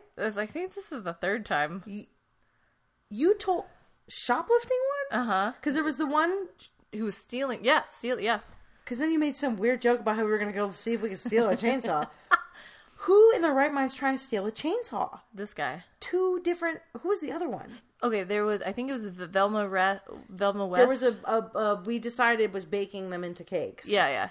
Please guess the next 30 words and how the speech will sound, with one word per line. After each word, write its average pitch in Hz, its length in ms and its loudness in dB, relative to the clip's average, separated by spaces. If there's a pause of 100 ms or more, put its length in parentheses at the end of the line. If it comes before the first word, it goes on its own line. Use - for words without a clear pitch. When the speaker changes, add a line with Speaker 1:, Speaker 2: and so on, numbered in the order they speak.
(100)
Speaker 2:
But - 120 -2
then 262 120 4
there 302 80 2
was 285 160 0
one 262 240 0
where 247 80 2
they 240 140 2
would, 220 200 -2
like, 208 220 -2
they 208 80 -2
went 208 200 -4
to 220 80 -4
a 208 40 -6
store 220 300 0
and 190 120 -4
stole 190 480 -2
a 170 60 -4
chainsaw. - 460 -8
Speaker 1:
I - 200 -4
can't 196 200 -8
remember 185 320 -4
which 180 160 -8
one 180 100 -8
that 170 100 -8
was. 170 320 -8 (1080)
Speaker 2:
Well, 233 240 0 (480)
it 247 80 6
happened 226 220 4
before. 165 360 -4
Speaker 1:
Yeah. 185 180 -2